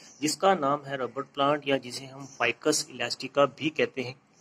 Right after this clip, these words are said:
दिखने में ये प्लांट जितना खूबसूरत होता है, उतना ही ये बिल्कुल ही लो मेंटेनेंस प्लांट है और कई ये प्लांट जो है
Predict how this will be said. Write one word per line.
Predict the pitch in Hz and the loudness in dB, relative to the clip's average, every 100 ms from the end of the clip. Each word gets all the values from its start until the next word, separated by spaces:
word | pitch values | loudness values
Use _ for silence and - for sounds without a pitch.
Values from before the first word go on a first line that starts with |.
| - - _ - | -16 -16 _ 0
दिखने | 302 - 220 | 0 6 8
में | 214 | 10
ये | 214 202 | 8 6
प्लांट | 202 131 139 143 | 4 6 6 4
जितना | 127 - 156 | -2 2 2
खूबसूरत | 156 131 123 147 143 | 2 -2 -4 -6 -2
होता | 135 - 143 | -2 0 -2
है, | 143 | -2
उतना | - 147 | -6 -2
ही | 143 139 | -2 -2
ये | 143 139 | 0 0
बिल्कुल | 123 107 - 123 - 143 | 0 -4 -12 -12 -4 0
ही | 143 | 0
लो | 117 113 135 | 0 2 4
मेंटेनेंस | 135 131 131 135 | 4 2 2 2
प्लांट | - 107 110 120 127 | -2 0 0 2 2
है | 135 | 0
और | 127 | 0
कई | 131 139 151 - - - _ 127 | 2 2 2 -4 -20 -20 _ -2
ये | 143 | -2
प्लांट | 131 117 127 | 4 4 4
जो | 131 | 0
है | 120 | -2